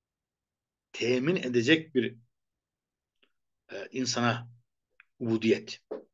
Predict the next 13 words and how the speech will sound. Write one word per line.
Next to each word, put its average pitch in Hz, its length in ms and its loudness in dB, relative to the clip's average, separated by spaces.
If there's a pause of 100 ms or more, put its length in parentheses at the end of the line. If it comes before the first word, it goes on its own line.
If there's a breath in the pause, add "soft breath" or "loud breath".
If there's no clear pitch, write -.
(240)
İnşallah. 98 480 -4 (540 soft breath)
Burada 160 260 10
tamamlayalım. 165 720 4
E, 120 140 -2
vaktimiz 127 460 -2
doluyor. 139 420 8 (500 soft breath)
E, 120 320 -2
son 151 260 -2
olarak 139 560 6
birkaç 127 400 -4
cümleyle 127 400 4
görüşü, 123 420 4
yorumu, 123 560 4